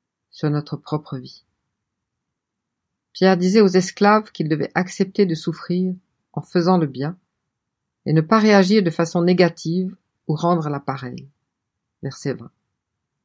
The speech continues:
Et cela, parce qu'ils devaient suivre l'exemple du Seigneur, qui, lorsqu'on l'outrageait, ne rendait pas l'outrage, quand il souffrait, ne menaçait pas,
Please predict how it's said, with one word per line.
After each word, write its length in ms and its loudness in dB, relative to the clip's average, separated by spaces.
Et 100 4
cela, 420 0
parce 160 -2
qu'ils 180 -2
devaient 160 4
suivre 340 -2
l'exemple 540 0
du 100 -10
Seigneur, 680 -6
qui, 100 -6
lorsqu'on 380 2
l'outrageait, 560 4
ne 80 2
rendait 280 0
pas 180 -2
l'outrage, 800 -4
quand 200 -4
il 140 0
souffrait, 600 -4
ne 140 -2
menaçait 480 0
pas, 300 -14